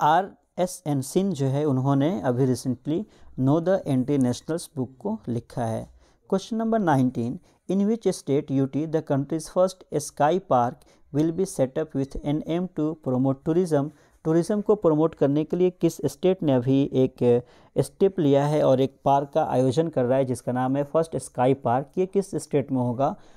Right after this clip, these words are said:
तो क्वेश्चन नंबर नाइनटीन का जो करेक्ट आंसर है, अगर हम बात करते हैं, वह है सी-, स्काई पार्क होगा ये, और ये इंडोर पार्क है कुफरी में, और कुफरी जो है वो हिमाचल प्रदेश का पार्ट है।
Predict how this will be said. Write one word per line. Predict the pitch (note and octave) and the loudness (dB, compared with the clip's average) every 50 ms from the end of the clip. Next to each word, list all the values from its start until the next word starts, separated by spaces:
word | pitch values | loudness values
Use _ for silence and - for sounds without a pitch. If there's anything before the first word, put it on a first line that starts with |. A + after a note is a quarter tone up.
| - - - - | -20 -10 -6 -6
तो | D#3+ | -2
क्वेश्चन | - G3 F#3+ - - G#3+ | -2 -2 -2 -2 -2 -2
नंबर | A3 A3 G#3+ A3 | 0 2 2 2
नाइनटीन | F3 D3 C#3 C3+ C#3+ C#3+ E3 E3 E3+ | 4 4 4 4 4 2 0 0 0
का | E3+ F3 E3+ | 0 0 0
जो | D#3+ - F3+ F3 | 2 0 0 -2
करेक्ट | - - C#3 C3+ C#3 C#3 - | 0 0 0 0 0 0 0
आंसर | C#3 C3+ C3 - D#3+ D#3+ | 0 0 0 0 0 2
है, | E3+ | 2
अगर | E3 D#3+ D#3+ | 2 2 2
हम | D3 C3 | 2 4
बात | B2 A#2+ A#2+ - | 4 2 2 2
करते | - C3 A2+ - - C3 | 0 -4 -4 -2 -2 -2
हैं, | C3 | 0
वह | C3 C#3 D3 | 2 2 4
है | E3 G3 A#3 A#3+ - - - - _ _ | 4 2 0 -2 -6 -14 -20 -20 _ _
सी-, | - - - F3+ E3+ - - | -18 -6 -4 -4 -2 -2 -2
स्काई | D3 - - - E3 F3 G3 | -4 -2 0 2 2 2 2
पार्क | F#3+ - D3+ C#3 C#3 C3+ C3+ - | 2 2 2 2 2 2 -2 -6
होगा | C3+ D3 E3+ B2+ B2 C3 D#3 E3+ | -6 -4 -2 -2 2 2 4 4
ये, | F#3 F#3 D3+ C#3+ D3+ E3 E3+ - | 2 2 2 2 4 2 2 2
और | - - D3+ C3 A#2+ | 2 2 2 2 2
ये | B2+ C#3+ E3 | 2 2 2
इंडोर | - - D#3+ D3 C#3+ C#3+ E3+ G3 F#3+ | 2 2 2 4 4 6 4 4 2
पार्क | - - C3 C3 C3 - - | 2 2 2 2 2 0 -2
है | E3+ E3+ | -4 -4
कुफरी | - - D3 C3+ - - D#3 E3 E3+ | -2 -4 -4 -4 -2 -2 0 0 0
में, | E3 F3+ G#3 - - _ - - - _ - | 0 -2 -4 -4 -8 _ -20 -20 -16 _ -4
और | C3 C3 | -2 -2
कुफरी | B2 - - E3+ - - - F#3+ G#3 F3 | -2 -4 -6 -8 -8 -6 -4 -4 -2 0
जो | C3+ C3+ | 0 2
है | C3 C3 B2 A#2+ A#2+ C3+ C3+ _ _ _ _ - | 2 2 2 0 0 -2 -4 _ _ _ _ -4
वो | A#2+ A#2+ B2 C3+ | -2 0 0 -2
हिमाचल | D3 C3+ C3+ B2 A#2+ A#2 A#2 - - C#3 | -2 -2 -2 0 0 0 0 -2 -2 -4
प्रदेश | C3+ C3+ B2+ A#2 A2 A#2 A#2+ A#2 - | -4 -2 -4 -4 -2 -2 -4 -4 -4
का | - D3+ D#3+ G#3+ G3+ _ _ _ - | -6 -6 -6 -6 -8 _ _ _ -2
पार्ट | A#2+ A2 G#2 - - | 0 0 -2 -4 -6
है। | B2+ A2 A2 - D3 | -6 -6 -8 -8 -14